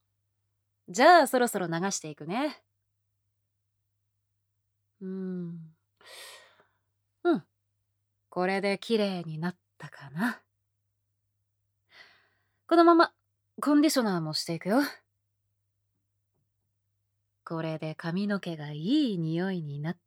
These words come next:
てサラサラになるから。このシャンプーとコンディショナー、僕も後で使うから、今日と明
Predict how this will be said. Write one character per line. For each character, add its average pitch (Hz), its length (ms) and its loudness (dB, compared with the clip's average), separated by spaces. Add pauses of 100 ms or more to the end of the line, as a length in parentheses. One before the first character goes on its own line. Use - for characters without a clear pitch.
(100)
て - 100 -18 (140)
サ - 240 -10
ラ 165 120 -10
サ - 160 -6
ラ 269 100 -6
に 254 140 -4
な 233 100 -4
る 208 80 -8
か 151 120 -12
ら。 - 160 -14 (1400)
こ 208 160 4
の 240 160 4
シ 254 140 0
ャ 254 80 4
ン 254 80 -2
プ 220 160 0
ー - 20 -4
と 185 140 -2
コ 196 160 -4
ン 220 60 -2
デ 240 60 0
ィ 240 40 -4
シ - 80 -2
ョ 220 40 0
ナ 175 260 -2
ー、 - 20 -10 (400)
僕 349 280 6
も 190 260 2
後 220 180 0
で 170 100 -2
使 - 240 -2
う 214 60 -6
か 185 100 -4
ら、 156 240 -6 (880)
今 196 240 -2
日 185 60 -8
と 160 140 -10
明 151 60 -8